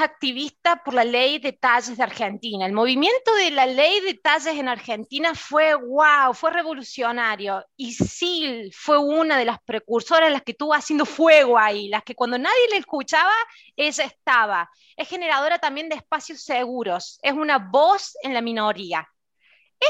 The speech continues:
Esto es como la cereza del postre, porque Sil es empresaria y tiene su marca que se llama Mona Curvas X L, que se dedica a todo lo que es la moda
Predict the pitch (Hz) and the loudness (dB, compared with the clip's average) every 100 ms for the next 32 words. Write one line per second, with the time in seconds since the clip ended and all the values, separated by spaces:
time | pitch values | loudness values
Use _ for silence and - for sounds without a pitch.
0 | - - - 240 277 480 - _ _ _ | 0 -4 2 6 6 4 0 _ _ _
1 | _ 277 262 285 262 233 240 254 - 254 | _ -6 -4 0 0 -2 -2 -2 -2 -4
2 | - 370 - 277 269 - 311 - 415 349 | 0 -2 -2 -10 -12 -14 -16 -10 -8 -6
3 | 262 247 - 339 349 349 269 240 - 269 | -8 -14 -6 -4 -4 -4 -4 -2 0 0
4 | 220 220 220 339 - 285 285 339 285 226 | 0 -4 -4 -8 -6 -2 0 0 0 -2
5 | 214 226 220 254 262 233 _ _ 254 294 | -4 -6 -2 0 0 0 _ _ -2 -2
6 | 320 320 320 _ 277 302 302 294 277 - | 0 -2 -4 _ -10 -8 -2 -2 -2 -2
7 | 269 262 254 - _ 311 330 277 220 180 | -2 -2 -18 -18 _ -2 0 -2 -4 -6
8 | 175 _ _ _ _ 254 262 247 247 277 | -8 _ _ _ _ -8 0 2 2 0
9 | 277 294 294 277 269 269 247 - 254 233 | -2 0 0 0 0 -2 -6 -10 -4 0
10 | 226 226 254 311 | 0 2 2 2